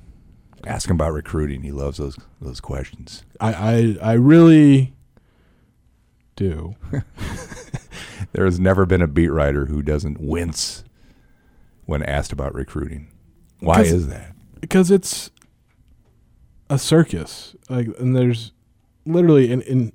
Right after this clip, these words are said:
Speaker 2: anything can happen, and you're, you know, following the thoughts and whims of teenagers. So certainly a stable thing to, to write about.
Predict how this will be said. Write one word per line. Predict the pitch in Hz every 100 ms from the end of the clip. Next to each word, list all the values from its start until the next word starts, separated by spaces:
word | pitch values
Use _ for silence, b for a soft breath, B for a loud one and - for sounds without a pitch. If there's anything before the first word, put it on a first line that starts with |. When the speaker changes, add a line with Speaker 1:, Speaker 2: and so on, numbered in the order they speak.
| -
Speaker 2:
anything | 131 123
can | 113
happen, | 127 127 113
and | 101 117 120
you're, | 113 110 b b b b b b b b
you | -
know, | 107 101 - _ _ _ _
following | _ - 139 135 131 131 120
the | 113 110 110 _ _ _ _ _ _ _ _ _ _ _ _ - -
thoughts | - 131 123 120
and | 117
whims | 117 120 113 101 - -
of | 110 104 -
teenagers. | 147 127 95 78 - - - - - _ _ _ _ _ _ _ _ _
So | - 104 92 87 95 _ _ _ _ _ _
certainly | - 123 104 104
a | 92
stable | - 113 107 98
thing | - 90 80 95 -
to, | - 82 - _ _ _ _ -
to |
write | 85 73
about. | 71 - -